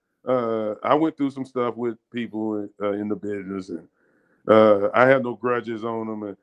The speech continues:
and I'm not trying to say I'm, uh, goody two shoes. Or I'm not no do-gooder. I can tell you that right now. But, <laughs> uh, but, you know, the thing about it is, uh, I know that, um, that if that's how they feel, that's how they feel.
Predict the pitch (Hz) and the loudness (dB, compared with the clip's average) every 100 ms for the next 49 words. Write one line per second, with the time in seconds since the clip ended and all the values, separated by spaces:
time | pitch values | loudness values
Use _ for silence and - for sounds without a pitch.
0 | _ 117 131 131 127 135 123 113 _ 120 | _ -2 2 2 2 -2 -2 -8 _ -6
1 | 117 113 110 104 - 104 95 90 120 110 | -4 -4 -6 -10 -6 -6 -6 -8 -8 -8
2 | 101 - 127 110 107 107 107 101 - _ | -12 -10 -8 -8 -12 -8 -8 -8 -10 _
3 | _ 113 139 123 120 101 143 135 107 101 | _ 4 4 4 -2 0 0 0 -6 -4
4 | 92 110 107 127 104 110 113 113 92 110 | -4 -4 -4 -4 -4 -4 -4 -8 -8 -10
5 | 95 _ _ _ 123 117 554 440 - _ | -10 _ _ _ -4 0 -2 -4 -14 _
6 | - - - 160 135 117 131 135 127 135 | -16 -16 0 0 0 -6 -4 -4 -4 -4
7 | 131 113 - _ - 123 160 143 131 165 | -4 -6 -10 _ -10 -2 -2 0 0 0
8 | 156 131 123 120 107 _ _ _ _ 120 | 0 -2 -4 -4 -8 _ _ _ _ -6
9 | 120 110 104 101 101 _ _ _ _ 110 | -4 -4 -6 -10 -14 _ _ _ _ -2
10 | 117 113 143 147 127 113 - _ 98 120 | -2 -2 0 0 0 -6 -12 _ -8 -6
11 | 104 87 _ _ _ _ _ 110 104 92 | -6 -8 _ _ _ _ _ -6 -6 -8
12 | 90 87 _ _ _ _ _ 110 123 110 | -12 -18 _ _ _ _ _ -4 -2 0
13 | 127 123 143 180 185 180 170 156 185 180 | -2 2 2 4 4 2 2 0 0 0
14 | 135 160 160 135 123 117 131 98 - | 0 -2 0 0 0 -4 -8 -10 -12